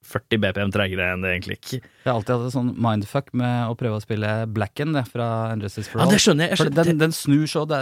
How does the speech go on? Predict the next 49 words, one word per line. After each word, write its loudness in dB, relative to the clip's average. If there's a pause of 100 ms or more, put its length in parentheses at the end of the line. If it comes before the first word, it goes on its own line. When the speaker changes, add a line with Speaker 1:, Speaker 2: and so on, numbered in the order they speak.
Speaker 2:
den -2
er 2
sånn, 0
Speaker 1:
Ja. 4
Speaker 2:
det -2
er 0
ikke 0
logisk 0
i 0
det 2
hele -2
tatt. 0
Speaker 1:
Nei. -6
Speaker 2:
Jeg 4
vet 0
ikke 0
om 4
jeg -6 (120)
helt -4
skjønner 2
det -2
ennå, 0
liksom. -2
Speaker 1:
Nei, 6
men 4
det 6 (120)
ligger 2
sånn 2
greie 0
på 4
YouTube 4
også. 6
Det 6
er 4
Speaker 2:
Ja. 0
Speaker 1:
sånn 2 (100)
at, -2
eh, 4
det, 0
det, 2 (300)
det, 0 (260)
altså, 0 (400)
man -2
skulle -10
tro -4 (100)
at -6
det -4
er -16
feil 0